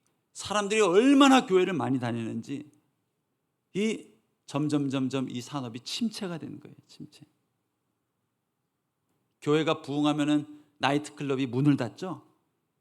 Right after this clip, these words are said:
술집들이 문을 닫기 시작하죠. 이 당시에는요, 은세공업자들이 문을 닫기 시작한 거예요. 그러자 이 사람들이 이제 엄한데 화를 푸는 거예요.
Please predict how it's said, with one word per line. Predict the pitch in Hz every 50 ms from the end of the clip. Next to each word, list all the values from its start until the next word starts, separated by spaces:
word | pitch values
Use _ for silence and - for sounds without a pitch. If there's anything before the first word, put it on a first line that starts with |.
| _
술집들이 | _ - - - 220 - - 185 - _ 175 160 165
문을 | 131 120 143 165 175 170
닫기 | 151 151 147 - 143
시작하죠. | 127 - - 135 - - 127 117 151 202 - - - _ _ _ _ _ _ _ _ _ _ _ _ - - - _ _ _ _ _ _ _ _ _ _ _ _ _ _ _ _ _ _ _ _ _ _
이 | - 190 214 214 151 - - _ _ _ _
당시에는요, | - 135 131 135 131 - 143 127 123 127 131 131 120 - - _ _ _ _ -
은세공업자들이 | 170 196 214 214 - 190 190 190 165 180 170 156 - - 147 139 135 135 151
문을 | 131 107 131 139 156 151 147
닫기 | 147 127 - - 131
시작한 | - - - - - - - - -
거예요. | - - - _ _ _ _ _ _ _
그러자 | _ - 143 143 143 139 165 175 - - - - _ _ _ _ _ _ _ _ _ _ _
이 | -
사람들이 | 104 - 123 120 117 110 110 98 117 113 120 113 107 104
이제 | 101 117 127 147 156 143 _ _ _ _ _ _
엄한데 | 113 123 143 151 165 165 160 156 143 143
화를 | 139 131 - - 156 143 139
푸는 | 139 _ - - 151 139 120
거예요. | - -